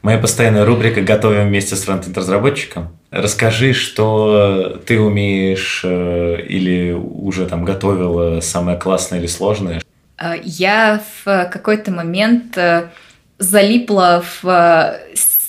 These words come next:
Speaker 2: шоу «Мастер-шеф», особенно «Мастер-шеф Дети». Там был какой-то маленький мальчик, ему, мне кажется, лет было восемь, и он приготовил, я до сих пор помню, куриный паштет, э, на чесночном хлебе.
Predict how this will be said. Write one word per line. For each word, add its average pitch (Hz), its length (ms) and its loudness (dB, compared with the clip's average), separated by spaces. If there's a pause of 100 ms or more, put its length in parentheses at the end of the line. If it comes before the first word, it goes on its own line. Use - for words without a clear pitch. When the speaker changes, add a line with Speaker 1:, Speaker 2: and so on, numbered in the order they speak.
(440)
Speaker 2:
шоу 233 440 4
«Мастер-шеф», - 920 -2 (240)
особенно 196 540 2
«Мастер-шеф 185 640 -2
Дети». 170 760 0 (420)
Там 190 220 2
был 208 180 4
какой-то 185 760 0
маленький 190 480 0
мальчик, 202 540 -2
ему, 185 180 -2
мне 175 200 -4
кажется, - 360 -6
лет 185 160 -2
было 160 260 -2
восемь, 170 760 0 (460)
и 165 120 -2
он 226 160 4
приготовил, 196 920 0 (280)
я 175 140 -2
до 175 80 -4
сих - 220 -6
пор 196 260 -2
помню, 202 600 2 (320)
куриный 214 420 2
паштет, - 960 -2
э, 180 380 2
на 180 300 -2
чесночном 180 640 -2
хлебе. 170 720 -2